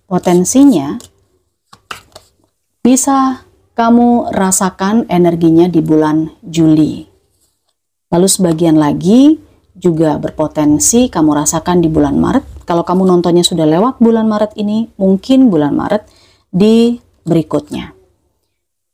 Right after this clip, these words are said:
Begitu juga dengan bulan April. Ada yang merasakannya di periode bulan April. Kalau ini sudah lewat di bulan April, kamu nontonnya, berarti ini bisa saja di periode April selanjutnya. Karena ini energi kolektif ya, teman-teman.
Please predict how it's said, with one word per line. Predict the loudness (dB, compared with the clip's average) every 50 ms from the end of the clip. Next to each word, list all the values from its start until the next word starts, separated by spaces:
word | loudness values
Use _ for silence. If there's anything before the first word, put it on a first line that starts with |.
| _ _ _
Begitu | 0 0 2 2 2 0 0 2
juga | 2 0 0
dengan | 0 0 0 0 0 0 0
bulan | 0 0 0 -2 -2 -4
April. | -8 -10 -10 _ -4 -4 -2 -2 -4 -6 -6
Ada | -6 -4 -2 0 0
yang | 0 0 -2
merasakannya | -4 -4 -6 -8 -8 -4 -2 0 0 0
di | 0 0 0
periode | 0 0 0 0 0 0 0 0 0 0 0 -2 -4 -8 -16 _ _ _ -6
bulan | -2 0 0 0 -2 -4 -6
April. | -8 -8 -8 -6 -4 -4 -2 -2 -4 -6 -8 -12 _ _ _ _ _ _ _ _ _ -4
Kalau | -2 0 0
ini | 2 0 0
sudah | 0 0 0 0 0
lewat | 0 0 0 -2 -2 -4
di |
bulan | -4 -2 -2 -2 -2
April, | -4 -6 -6 -6 -4 -4 -4 -4
kamu | -2 -2 -2 -2 0
nontonnya, | 0 0 0 -2 0 0 0 0 0 -2 -4
berarti | -6 -8 -6 -4 0 2
ini | 2 2
bisa | 2 0 -2 -4 -4 -4
saja | -4 -4 -6 -6 -8 -6 -4 -2 -2 -2 -4 -6 _ _ _ _ _ _ _ _
di | -2 0 2 4 4 2 2 0 -4
periode | -8 _ -8 -6 -2 -2 0 0 -2 -2
April | -4 -4 -4 -4 -4 -2 -2 -4
selanjutnya. | -4 -6 -4 -2 -2 -2 -2 -4 -6 -8 -10 -12 -12 -14 -18 _ _ _ _ _ _ _ _ _ _
Karena | _ -4 -2 0 2
ini | 2 2 2
energi | 2 2 2 0 -2 -4 -8
kolektif | -6 -4 -4 -4 -4 -6 -6 -8 -6 -4 -2
ya, | -2 -2
teman-teman. | 0 0 0 0 0 0 2 2 2